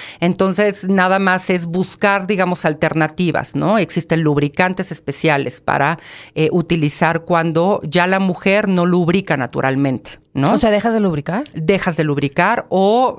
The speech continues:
Speaker 1: eh, digamos, mucho, eh, eh, ya lubricas muy poquito,
Speaker 2: Ok.
Speaker 1: ¿no?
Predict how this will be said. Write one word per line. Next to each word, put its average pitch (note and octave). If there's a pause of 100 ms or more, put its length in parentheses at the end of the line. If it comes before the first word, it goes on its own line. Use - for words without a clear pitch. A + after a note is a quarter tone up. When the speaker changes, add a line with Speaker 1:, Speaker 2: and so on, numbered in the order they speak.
Speaker 1:
eh, D#3
digamos, F3
mucho, G3+
eh, D#3+
eh, D#3+
ya F#3 (280)
lubricas G#3+
muy A3+
poquito, -
Speaker 2:
Ok. E3+
Speaker 1:
¿no? E3